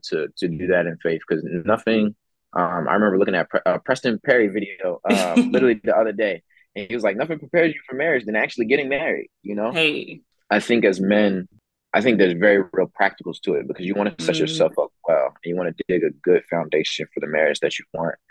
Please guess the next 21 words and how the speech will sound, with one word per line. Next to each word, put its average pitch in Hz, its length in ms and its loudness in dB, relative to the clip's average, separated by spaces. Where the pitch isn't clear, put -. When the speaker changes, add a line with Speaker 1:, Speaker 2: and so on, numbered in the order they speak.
Speaker 1:
Um, 69 320 2
but 80 240 4
also, 80 680 4
um, 78 280 -2
a 80 60 -2
lot 90 160 2
of - 100 -6
times, 85 260 -4
sometimes 82 340 -4
we'll 78 180 2
let - 120 -4
fear 82 220 2
hold 80 200 2
us - 100 -4
back - 280 2
from 78 140 -8
actually, 80 360 -4
like, 78 180 0
stepping 80 340 -4
into 85 320 -2
it - 200 -4